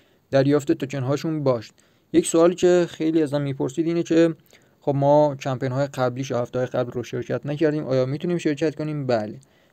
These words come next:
هر کمپین یا هر ایردراپی که میاد اینجا جدا هستش و ربطی به قبلیان نداره یا ربطی به بعدیان نداره. خب، اه، ایردراپ اول که هیپو دش هستش،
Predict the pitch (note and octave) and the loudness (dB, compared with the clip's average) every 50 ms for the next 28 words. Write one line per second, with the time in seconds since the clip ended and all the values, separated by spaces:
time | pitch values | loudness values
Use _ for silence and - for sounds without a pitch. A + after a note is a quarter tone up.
0 | _ _ - D3 D3+ D#3 D3+ D3+ - C#3+ C#3 C3+ C3 C#3+ C#3+ C#3 C3+ B2+ B2+ B2 | _ _ 0 4 4 4 4 2 -2 -2 -2 -2 -2 -4 -4 -2 -2 -4 -4 -2
1 | B2 C3+ C#3 C#3 - C3 B2+ B2+ A#2+ B2 C3 C3 C3 B2+ A#2+ - B2+ B2 B2 B2 | -2 -2 -2 -2 -2 -4 -6 -6 -4 -2 -2 -2 -2 -4 -8 -10 -10 -10 -8 -8
2 | B2 A#2 B2 B2 B2 C#3+ D3+ D3 C#3 C3+ C3 C#3 D#3 E3 D#3+ D#3 - D3+ - - | -8 -8 -8 -6 -4 -4 -4 -4 -2 -2 -2 0 0 0 0 -2 -4 -8 -8 -6
3 | C3+ C3 B2+ C3 C#3+ C#3+ C#3 - D#3 C#3+ D3 C3 - A#2 A#2+ A#2+ B2 B2+ B2+ C3 | -6 -4 -2 0 -2 -2 -2 -4 -4 -4 -4 -4 -4 -6 -6 -6 -4 -4 -2 -2
4 | C#3 C3+ C3+ B2+ A#2 A2 A2 A2+ A2+ A#2 A#2 B2 B2+ C3 - - C3+ B2+ A#2+ A#2 | 0 0 0 0 0 -2 -4 -4 -4 -4 -2 -2 -2 -4 -4 -6 -6 -6 -4 -4
5 | A2+ A2+ A2 A#2 B2+ C3 C3+ C3+ B2+ A#2 A2 - - - - - _ - - - | -4 -4 -4 -4 -4 -2 -2 -2 -4 -4 -6 -8 -10 -12 -20 -20 _ -20 -20 -20
6 | _ _ _ _ _ - - G3 - - _ _ _ - _ _ _ _ _ _ | _ _ _ _ _ 0 2 2 2 0 _ _ _ -20 _ _ _ _ _ _
7 | _ - C#3 C#3 C#3 - - F#3 F#3+ F3+ F#3 G3 F#3+ F#3+ F#3+ F3+ F3 E3 F3 E3+ | _ 0 2 4 4 6 6 6 8 8 8 8 8 8 8 6 6 8 6 6
8 | E3 - E3+ E3+ E3+ E3+ D3+ C#3 - C#3 C3+ C3+ - C#3 C3+ C#3+ D#3+ E3+ E3+ F3+ | 6 6 6 8 8 6 4 2 -4 -8 -8 -4 -4 -2 2 2 2 2 4 2
9 | F3 D3+ - - D#3+ D#3+ - - | 0 0 0 0 0 0 0 -4